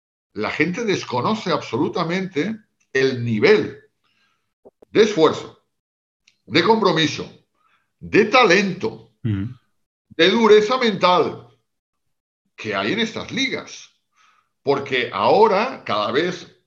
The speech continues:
Speaker 1: quiero decir, cuando yo jugaba, mi hijo me decía una vez, dice, "Hombre, tú jugaste en primera B, eh, tal."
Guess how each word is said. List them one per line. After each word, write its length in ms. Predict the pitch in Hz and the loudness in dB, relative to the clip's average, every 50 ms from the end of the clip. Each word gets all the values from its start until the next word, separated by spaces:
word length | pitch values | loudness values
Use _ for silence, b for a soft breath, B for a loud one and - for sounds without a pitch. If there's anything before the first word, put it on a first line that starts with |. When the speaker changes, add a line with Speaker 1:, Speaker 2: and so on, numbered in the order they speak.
| _ _ _ _ _ _ _ _ _ _ _ _ _ _ _ - - | _ _ _ _ _ _ _ _ _ _ _ _ _ _ _ -20 -12
Speaker 1:
quiero 120 | - 120 127 123 | -8 -8 -6 -6
decir, 160 | 135 127 117 | -6 -8 -8
cuando 280 | - 117 117 113 110 113 | -6 -6 -6 -6 -6 -2
yo 140 | 127 151 | 0 0
jugaba, 320 | 156 156 160 165 170 160 151 | 0 0 -2 -2 0 0 0
mi 80 | 143 151 | -2 -4
hijo 220 | 156 147 - 190 | -4 -4 -4 -6
me 100 | 180 175 | -4 -2
decía 320 | 160 151 123 - 156 151 147 | -2 -2 -2 0 0 0 0
una 180 | 143 139 139 | 0 -2 -2
vez, 220 | 135 135 131 117 117 | -2 -2 -4 -4 -6
dice, 180 | 123 117 131 | -8 -8 -8
"Hombre, 200 | 160 196 233 208 160 | -4 -2 -2 -2 -2
tú 140 | - - 165 | -4 -6 -10
jugaste 360 | 175 - 220 214 196 - 185 156 - | -8 -6 -6 -6 -6 -6 -8 -8 -8
en 100 | 170 151 | -10 -8
primera 360 | 143 156 156 151 151 143 139 135 | -6 -6 -6 -4 -4 -4 -2 0
B, 300 | 147 156 160 160 165 165 B B B B B - | 0 0 -2 -4 -6 -10 B B B B B -6
eh, 220 | - 143 143 147 | -4 -4 -4 -4
tal." 400 | 143 151 160 170 170 170 160 - | -4 -2 -2 -2 -2 -4 -6 -10